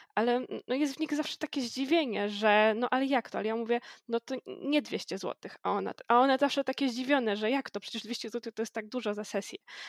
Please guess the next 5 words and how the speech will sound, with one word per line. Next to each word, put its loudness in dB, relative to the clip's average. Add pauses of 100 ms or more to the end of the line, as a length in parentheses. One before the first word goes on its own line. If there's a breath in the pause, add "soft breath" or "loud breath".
(520 loud breath)
No 2
wystarczy 0
spojrzeć, -2
jakie, -4 (200)
jakie, 0